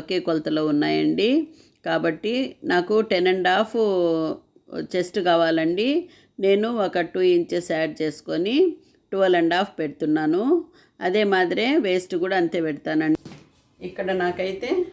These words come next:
ఫిఫ్టీన్ అండ్ హాఫ్ లెంత్ కావాలండి. నేను సిక్స్టీన్ అండ్ హాఫ్ పెడుతున్నాను. ఈ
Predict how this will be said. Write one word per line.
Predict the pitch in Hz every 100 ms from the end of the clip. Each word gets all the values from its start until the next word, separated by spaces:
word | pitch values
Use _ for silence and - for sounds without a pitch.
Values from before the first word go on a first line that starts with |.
| _ _ _ _ _ _ _ _ -
ఫిఫ్టీన్ | 220 - 202 190
అండ్ | 180 185
హాఫ్ | 196 190 170 - 175
లెంత్ | 180 175 170
కావాలండి. | 170 165 170 175 233 330 349 -
నేను | 175 185 240 -
సిక్స్టీన్ | 170 - 180 170
అండ్ | 160 165
హాఫ్ | 185 -
పెడుతున్నాను. | 156 151 151 156 156 180 302 - _ _ _ _ _ _ _ _ _ _ _ _ _ _ _ _ _ _ _ _ _ -
ఈ | 196